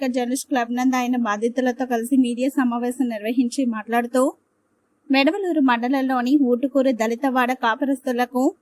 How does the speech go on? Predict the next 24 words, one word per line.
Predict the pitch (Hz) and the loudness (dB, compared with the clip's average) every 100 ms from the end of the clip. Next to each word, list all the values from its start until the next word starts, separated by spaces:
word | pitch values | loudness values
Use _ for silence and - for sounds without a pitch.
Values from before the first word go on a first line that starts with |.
| _ | _
ఎస్సీ | 269 285 381 | -2 -2 -4
కార్పొరేషన్ | 349 269 262 269 - 269 | 0 0 0 -2 2 2
ద్వారా | 240 254 247 269 - _ _ - | 4 2 4 2 -2 _ _ 0
రెండు | 277 311 | 6 6
వందల | 370 311 262 | 6 4 2
పద్దెనిమిదో | 269 240 214 247 262 | 2 0 2 2 2
సంవత్సరంలో | 269 262 240 262 254 254 311 | 0 -2 -2 0 0 2 0
సర్వే | 285 247 262 | 0 0 2
నంబర్ | 269 240 247 262 359 _ _ _ 269 | 2 2 4 4 2 _ _ _ 2
వన్ | 269 311 | 6 6
టూ | 381 | 4
ఎయిట్ | 349 254 240 254 | 0 2 2 2
ఎయిట్ | 262 330 _ 294 | 0 0 _ 2
వన్ | 277 294 | 4 4
టూ | 370 | 4
నైన్ | 262 240 269 | 2 2 2
ఫోర్ | 269 302 285 | 0 0 0
మొత్తం | 240 - 269 320 - - | 0 2 2 2 0 2
తొంభై | 269 277 | 4 4
ఎకరాల | 262 254 330 330 285 269 349 _ - | 2 0 0 2 2 2 -2 _ -2
ఎనభై | 262 277 294 | 2 4 4
ఆరు | 285 277 | 4 2
సెంట్లు | 277 254 330 | 2 0 2
భూమిని | 277 233 254 269 262 302 | 2 2 4 4 4 0